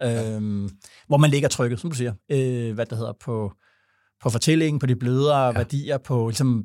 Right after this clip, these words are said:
Speaker 2: du ved, hvorfor, øh, er det nu, hvorfor var det nu lidt der med, for eksempel, at topskatten var så vigtig? Hvad var det, det skulle, hvad var det, det, det gik ud på, ikke? Det er det, der er, det er det, der er, øh, er planen, ikke?
Speaker 1: Jo.
Speaker 2: Jeg synes også, man føler lidt,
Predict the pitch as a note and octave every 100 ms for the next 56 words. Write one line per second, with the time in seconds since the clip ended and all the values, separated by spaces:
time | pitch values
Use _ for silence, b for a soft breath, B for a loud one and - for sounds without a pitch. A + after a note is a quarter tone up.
0 | - A#2 A#2+ A2+ C3+ - C3 C3 - _
1 | _ _ - A#2+ A2+ G#2 G#2+ - B2 B2
2 | A2+ G#2+ A#2+ C3+ B2+ B2 A#2 A2+ G#2 G2+
3 | G#2 A2+ G2+ - G2 G#2+ - A#2 A#2 G2
4 | G2+ G#2 G#2 G2+ G2+ G#2 G#2 - G#2+ F#2+
5 | _ _ _ _ B2 B2 A2 A2 A2 G#2+
6 | A#2+ A2 A2+ G2 G2+ - - C3 B2+ D#3+
7 | D3 C#3 C3 A#2+ G#2+ G2 F#2+ F#2 b b
8 | b b b A#2+ A#2 A#2+ A#2+ G#2 G2 G2+
9 | G2 G2 G2 G2 _ _ - A#2+ B2 G2
10 | G#2 C#3+ B3 B3+ _ A2+ - b b b
11 | b b - D3 G#3 G#3 G3+ - G3+ C4
12 | F#3 E3 F3